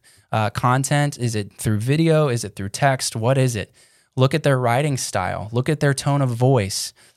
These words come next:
Look for the common themes that begin to surface. You know, start to find that common deno-,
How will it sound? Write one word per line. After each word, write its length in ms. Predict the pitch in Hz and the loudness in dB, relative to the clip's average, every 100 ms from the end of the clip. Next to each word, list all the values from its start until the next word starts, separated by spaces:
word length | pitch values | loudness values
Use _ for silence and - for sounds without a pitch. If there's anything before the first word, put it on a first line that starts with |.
| _ | _
Look 260 | 135 147 - | 2 2 0
for 400 | - 147 170 147 | -2 2 2 2
the 80 | |
common 480 | 131 - 139 135 139 | 0 -2 0 2 0
themes 480 | 127 156 156 120 117 | 0 2 2 2 0
that 120 | 104 | -2
begin 340 | 117 117 120 120 | -2 0 0 0
to 120 | 110 | 0
surface. 720 | - 151 156 - - - - _ _ _ _ | 0 2 0 0 -6 -6 -8 _ _ _ _
You 100 | 120 | 0
know, 240 | 110 117 131 | 2 2 2
start 360 | - 127 156 | 0 2 2
to 80 | - | 0
find 420 | - - 131 151 143 | -2 0 0 0 0
that 200 | 120 - | -2 -2
common 340 | 123 117 120 | -2 0 0
deno-, 380 | 110 113 113 | 0 0 2